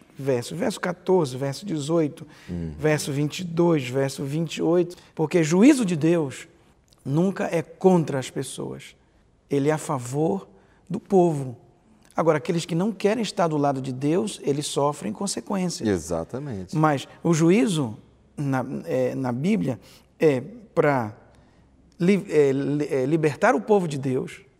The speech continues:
Speaker 1: pra vindicar o nome de Deus, ou seja, pra dizer que Deus é justo e amoroso, é pra destruir o mal,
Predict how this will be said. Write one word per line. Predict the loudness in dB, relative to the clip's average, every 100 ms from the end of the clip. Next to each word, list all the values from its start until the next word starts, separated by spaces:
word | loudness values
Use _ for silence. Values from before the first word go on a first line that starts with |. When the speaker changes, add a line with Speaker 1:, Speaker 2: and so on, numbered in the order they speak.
| 0
Speaker 1:
pra | 2 4
vindicar | 2 2 0 0 0 2 0 -2 -2
o | -2
nome | 2 2 2
de | 0 -4
Deus, | -2 0 -2 -2
ou | -4
seja, | -2 -2 0 -2 -8 -16 -20 _ -2
pra | 0 2
dizer | 2 0 0
que | -2
Deus | 0 4 4 2
é | 0
justo | 0 0 0 -2 -2
e | 0
amoroso, | 0 -2 -2 -2 -4 -8 -14 -20 -20 -20 -20 -20 _
é | 4 4
pra | 4 4
destruir | 2 0 4 4 4
o | 4
mal, | 2 0 0 -2 -6 -16